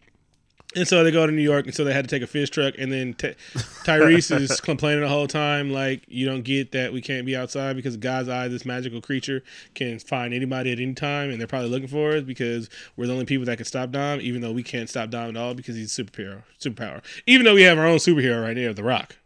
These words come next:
Speaker 2: Yeah, and we have, like, small abilities that are useless.
Speaker 1: Mm-hmm. That are useless. What is Roman's ability? Oh, he's the mouth.
Speaker 2: He's, he's spo-,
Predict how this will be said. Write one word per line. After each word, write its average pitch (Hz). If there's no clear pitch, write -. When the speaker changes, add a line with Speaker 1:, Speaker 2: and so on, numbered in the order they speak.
Speaker 2:
Yeah, 98
and 95
we 123
have, 95
like, 80
small 85
abilities 82
that 78
are 76
useless. 80
Speaker 1:
Mm-hmm. 113
That 110
are 95
useless. 98
What 196
is 294
Roman's 277
ability? 294
Oh, 147
he's 143
the 123
mouth. 113
Speaker 2:
He's, 120
he's 120
spo-, 139